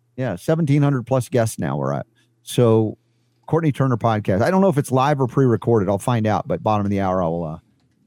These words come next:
have a, have a talk with her on her p-, podcast, which I appreciate being invited on that. Also, uh, Brad Zala's, my friend with the Awakened Nation podcast, season five now he's in, just interviewed me and re-,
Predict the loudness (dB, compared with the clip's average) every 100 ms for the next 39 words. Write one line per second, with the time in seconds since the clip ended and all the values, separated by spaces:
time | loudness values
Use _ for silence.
0 | _ -4 -4 -4 _ _ _ _ -4 -4
1 | -2 -6 _ -8 -4 -2 -2 -2 -2 -2
2 | -4 -6 -8 -14 -8 -6 -4 -6 -10 -10
3 | -8 -6 -6 -6 -4 -6 -4 -2 -2 0
4 | -2 -2 -6 -4 -4 -4 -8 _ _ _
5 | _ _ -2 0 2 2 4 4 2 0
6 | 0 0 0 2 2 0 -4 -16 _ _
7 | _ -4 -4 0 0 2 -2 _ -2 0
8 | 0 -2 -20 _ -8 -2 0 0 0 2
9 | 2 0 -2 -2 -2 0 0 0 -2 0
10 | -2 -2 -2 -2 -4 -8 -6 -4 -4 -4
11 | -2 0 0 0 -2 -2 -4 -4 -6 _
12 | _ _ -2 2 2 2 2 2 2 2
13 | 2 0